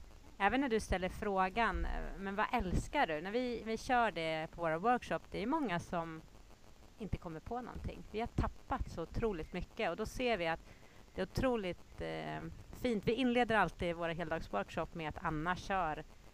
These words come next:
en timmes yin-yoga-pass. Just för att komma till rätt sinnesstämning, för att,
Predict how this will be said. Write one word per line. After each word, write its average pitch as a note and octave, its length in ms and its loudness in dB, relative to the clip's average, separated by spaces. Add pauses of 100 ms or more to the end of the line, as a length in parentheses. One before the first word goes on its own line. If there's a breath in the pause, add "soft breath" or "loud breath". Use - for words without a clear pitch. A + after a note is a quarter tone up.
en D#3 140 -4
timmes D#3 480 -6
yin-yoga-pass. D#3+ 960 -4 (240)
Just A#3+ 420 -4
för D#3+ 100 0
att D#3+ 100 -8
komma F3+ 380 -6
till G#3 180 -4
rätt E3+ 220 -4
sinnesstämning, G#3 840 -2
för F#3 180 -4
att, G3+ 180 2